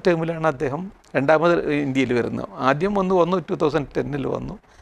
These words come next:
അന്നായിരുന്നു ഞാൻ അദ്ദേഹത്തെ കൊണ്ടുപോയിരുന്നത്. രണ്ടാമത് വന്ന അവസരത്തിൽ അദ്ദേഹം, അത് വരുന്നതിന് മുമ്പ്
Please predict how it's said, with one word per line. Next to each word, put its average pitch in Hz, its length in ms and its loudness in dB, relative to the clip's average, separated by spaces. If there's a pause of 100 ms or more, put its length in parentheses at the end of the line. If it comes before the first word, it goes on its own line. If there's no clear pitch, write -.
(580)
അന്നായിരുന്നു 151 380 4
ഞാൻ 147 160 2
അദ്ദേഹത്തെ 143 300 0
കൊണ്ടുപോയിരുന്നത്. 120 720 -4 (580)
രണ്ടാമത് 180 580 2
വന്ന 160 240 -6
അവസരത്തിൽ 135 440 -4
അദ്ദേഹം, 135 420 -4 (720)
അത് 156 120 4
വരുന്നതിന് 165 480 2
മുമ്പ് 143 480 -6